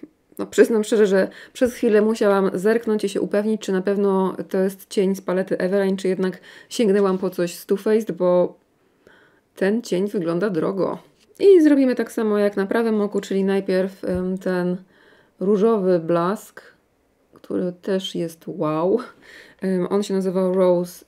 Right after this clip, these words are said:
Shimmer. Najpierw nałożę trochę pędzelkiem, żeby nawet metoda aplikacji była ta sama, a potem wcisnę go tutaj palcem.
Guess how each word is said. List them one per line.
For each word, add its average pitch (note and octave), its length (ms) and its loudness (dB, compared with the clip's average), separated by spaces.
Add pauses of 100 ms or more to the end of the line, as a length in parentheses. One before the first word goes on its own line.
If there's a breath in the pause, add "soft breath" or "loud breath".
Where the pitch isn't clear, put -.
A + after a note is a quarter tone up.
Shimmer. A3 680 -2
Najpierw G3 600 -2
nałożę E3+ 640 -2 (640 soft breath)
trochę F#3+ 320 -2
pędzelkiem, G#3 920 -2 (440)
żeby F3 260 -6
nawet E3+ 260 -4
metoda F3+ 320 -4
aplikacji F3 480 -10
była D#3+ 160 -6
ta D#3 120 -14
sama, G#3 400 -4 (420 loud breath)
a G#3+ 200 -2 (100)
potem F3 640 -2 (1500)
wcisnę F#3 540 -8
go E3 120 -6
tutaj E3+ 600 -10 (140)
palcem. - 560 -8